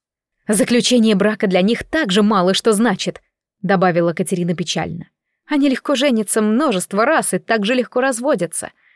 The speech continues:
Если жена надоела или не смогла родить наследников». «Именно поэтому я всегда выступал за чистоту крови. Говорил, что браки нужно заключать только с представителями собственной расы.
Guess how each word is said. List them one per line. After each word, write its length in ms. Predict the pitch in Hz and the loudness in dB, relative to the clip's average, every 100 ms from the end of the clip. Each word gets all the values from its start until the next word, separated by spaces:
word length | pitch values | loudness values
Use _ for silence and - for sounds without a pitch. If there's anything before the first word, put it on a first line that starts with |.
| _ _ - | _ _ -2
Если 320 | 208 220 233 | -2 2 2
жена 400 | 208 254 202 220 | 4 2 2 2
надоела 600 | 240 214 208 208 202 196 - _ | 2 2 2 2 2 0 -4 _
или 300 | - 269 240 | 0 2 4
не 200 | 214 214 | 2 0
смогла 460 | 208 233 214 202 254 | 0 0 2 2 2
родить 340 | 220 190 208 | 2 2 0
наследников». 960 | 196 185 - 190 185 196 240 254 247 - _ _ _ _ _ _ _ _ _ _ | 0 -2 0 0 2 0 -2 -4 -6 -12 _ _ _ _ _ _ _ _ _ _
«Именно 520 | - 214 247 254 254 | 0 2 4 4 2
поэтому 560 | 196 233 208 180 170 160 | 2 2 2 0 -2 -2
я 160 | 180 214 | -2 0
всегда 400 | - 196 196 190 | 0 0 2 2
выступал 460 | 196 202 190 190 | 0 0 2 2
за 100 | 180 | 0
чистоту 420 | 185 185 202 185 | -2 -2 -2 -4
крови. 420 | 170 160 151 - - _ - - _ | -4 -4 -4 -8 -14 _ -20 -20 _
Говорил, 420 | 202 269 285 254 | 2 2 2 0
что 200 | 190 - | -2 0
браки 420 | 214 220 208 185 | 2 2 2 2
нужно 340 | 202 202 180 196 | 0 0 0 0
заключать 580 | 185 196 196 208 202 - _ _ - | 0 0 0 0 0 -4 _ _ -2
только 260 | 202 208 | 0 0
с 60 | 208 | -2
представителями 680 | 208 196 - 214 202 208 208 | -2 -2 0 0 2 2 2
собственной 560 | - 202 - 220 226 | 0 -2 -2 -2 0
расы. 500 | 220 190 151 - - | 2 0 -2 -6 -8